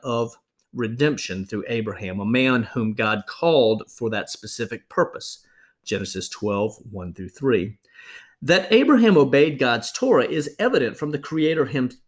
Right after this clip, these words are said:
when the Creator himself said he renewed the covenant with, uh, Abraham's son, Isaac. In Genesis twenty-six, verses four and five, God says,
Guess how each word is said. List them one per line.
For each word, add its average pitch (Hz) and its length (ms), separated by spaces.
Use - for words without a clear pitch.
when 165 160
the 139 80
Creator 147 420
himself 127 720
said 120 500
he 165 140
renewed 147 440
the 170 80
covenant 127 600
with, 120 320
uh, - 260
Abraham's 135 560
son, 151 440
Isaac. - 440
In 131 160
Genesis 151 380
twenty-six, 165 580
verses 131 320
four 139 240
and 113 120
five, 147 460
God 107 260
says, 110 360